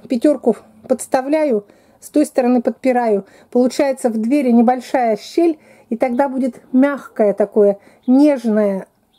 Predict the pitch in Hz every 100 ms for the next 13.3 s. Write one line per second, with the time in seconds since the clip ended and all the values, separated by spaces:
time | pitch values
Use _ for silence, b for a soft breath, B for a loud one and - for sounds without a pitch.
0 | - 247 - 247 277 269 214 208 208 -
1 | 247 208 233 233 277 240 220 220 240 370
2 | 233 208 208 190 B B B 240 240 285
3 | 294 254 240 262 349 403 226 220 214 220
4 | 214 185 _ b b 254 262 277 277 -
5 | 240 277 349 294 277 247 254 - 262 233
6 | 196 b b b - 311 294 277 294 247
7 | 233 269 254 277 277 262 - 294 254 233
8 | 220 - 247 - 269 247 240 233 - 247
9 | 247 254 339 - 294 269 269 247 240 226
10 | 240 254 247 277 233 214 226 254 240 226
11 | 196 254 330 311 254 B B B B B
12 | B B _ _ _ 285 370 381 359 277
13 | 240 233